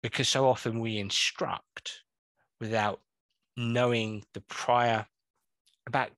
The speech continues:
having a clear understanding of the prior knowledge of the player. What is the player looking at? What has the player been instructed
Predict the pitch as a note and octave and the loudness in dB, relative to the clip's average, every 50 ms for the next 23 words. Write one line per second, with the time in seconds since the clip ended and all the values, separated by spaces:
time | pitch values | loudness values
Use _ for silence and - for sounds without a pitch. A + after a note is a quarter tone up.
0 | - - - - C3+ C3+ B2+ B2 A#2+ - - - - D#3+ D#3 C#3+ - C#3 C3 A#2+ | -8 -6 -4 -4 -2 -2 -4 -6 -6 -8 -8 -4 0 0 0 0 0 -2 -4 -4
1 | A2+ - - A#2 A#2 A2+ A2+ A2+ A2 G2+ - G#2+ - - - - B2+ A#2 A2+ A2+ | -4 -4 -2 -2 -4 -4 -4 -6 -8 -8 -10 -12 -12 -8 -4 -2 0 0 0 0
2 | A2 A2 A2+ A2 A2 G#2+ G#2 G2 - F#2+ F2 - - - - - - F#2+ - - | -2 -2 -2 -2 -2 -2 -4 -4 -6 -8 -10 -12 -16 -16 -16 -16 -16 -16 -16 -16
3 | - _ _ _ _ _ _ _ _ _ - - _ - C#3 C#3+ D3+ C3+ - - | -18 _ _ _ _ _ _ _ _ _ -20 -20 _ -4 -2 0 0 0 0 -2
4 | - - - - C3 B2+ A2 G#2 G#2 G2 G2 - - - - G2 - - - - | -6 -8 -4 -2 0 0 0 0 -2 -4 -6 -8 -10 -12 -12 -12 -14 -14 -18 -18
5 | - - - _ _ _ _ _ _ _ _ _ _ _ - - _ _ _ _ | -20 -20 -20 _ _ _ _ _ _ _ _ _ _ _ -20 -20 _ _ _ _
6 | A#2 B2 C3+ A2 - - - - - - C3 A#2+ - B2 - - - B2 A#2+ A#2 | 0 2 2 0 -2 -6 -12 -10 -6 -6 -4 -4 -4 -6 -8 -6 -2 0 0 0
7 | A2 - A2 G#2+ G#2 G#2 G#2 G#2 G#2+ G#2 G#2 - _ _ _ _ _ _ _ _ | 0 -2 -4 -4 -4 -4 -4 -6 -8 -10 -12 -16 _ _ _ _ _ _ _ _
8 | _ _ _ _ - A#2 A2 - - - - - A#2+ - - - - A2+ G2+ | _ _ _ _ -4 -2 0 0 0 0 0 0 -2 -4 -4 -8 -10 -10 -10